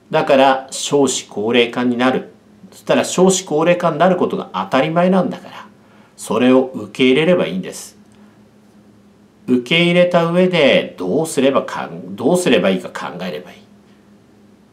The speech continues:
日本人は資本主義の先進国です。だから、ね、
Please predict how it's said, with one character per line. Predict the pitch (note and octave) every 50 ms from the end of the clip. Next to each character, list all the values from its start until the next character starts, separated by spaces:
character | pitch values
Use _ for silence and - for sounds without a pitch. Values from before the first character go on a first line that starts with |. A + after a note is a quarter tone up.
| _ _ _ _ - C#3
日 | D#3
本 | F3 G3+ G#3 G3+
人 | F#3 G3 G#3 G3
は | F#3 E3 C#3+ B2+ G#2+ G2 F2+ E2 D#2+ D2+ - -
資 | - - D3+ C#3+
本 | D3 E3+ E3+ E3
主 | - - F3
義 | D#3+ D3 B2+
の | G#2+ F2 C#2 C2 - -
先 | - - A2 A2+ B2
進 | - - B2+ B2+ B2
国 | - - -
で | - - -
す。 | - - - - - - _ _ _ _ _ _ _ _ _ _ _ _ _ _ _ _ _ _ _ _ _ _ _ _ _ _ -
だ | F3+ D#3 D#3+
か | - B2 F#2+
ら、 | D#2+ - - - _ _ _ _ _ _ _ _ _ _ _ _ -
ね、 | - -